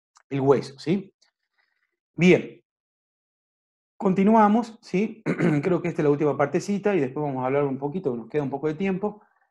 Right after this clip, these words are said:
Luego tenemos las consideraciones especiales de la fractura. ¿Qué quiere decir las consideraciones especiales? Las complicaciones que puede llegar a tener esos pacientes a futuro, ¿sí?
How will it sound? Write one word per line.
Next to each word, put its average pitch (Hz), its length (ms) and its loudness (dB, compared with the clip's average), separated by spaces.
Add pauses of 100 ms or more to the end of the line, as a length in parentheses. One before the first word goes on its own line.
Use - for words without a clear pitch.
(220)
Luego 247 220 6
tenemos 214 280 4
las 180 140 0
consideraciones 180 800 0
especiales 143 560 0
de 120 60 -2
la 113 80 -6
fractura. 110 420 -10
¿Qué 208 140 -8
quiere 214 180 2
decir 180 200 0
las 143 100 -2
consideraciones 117 600 -6
especiales? 107 440 -14 (840)
Las 185 240 4
complicaciones 202 760 2
que 165 100 -2
puede 185 240 4
llegar 156 240 4
a 151 100 2
tener 156 220 0
esos 151 180 -4
pacientes 160 640 -4 (520)
a 165 120 4
futuro, 127 540 -6
¿sí? 202 300 -2